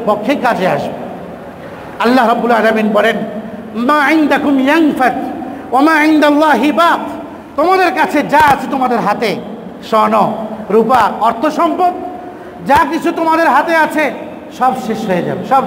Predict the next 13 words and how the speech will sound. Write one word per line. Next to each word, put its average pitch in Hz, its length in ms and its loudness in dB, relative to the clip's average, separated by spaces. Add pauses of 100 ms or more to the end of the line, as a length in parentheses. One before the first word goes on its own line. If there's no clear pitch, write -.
শেষ। 170 140 -6 (1040)
কিন্তু 302 560 4 (500)
"ওয়া 214 100 4
মা 269 220 4
ইনদাল্লাহি 285 680 4
বাকিন", 330 460 0 (800)
যা 262 100 2
আল্লাহর 285 500 2
কাছে 277 240 0
আছে, 247 360 2 (460)
এটা 262 340 2 (280)
ক্ষণস্থায়ী 254 640 0
নয়, 285 220 4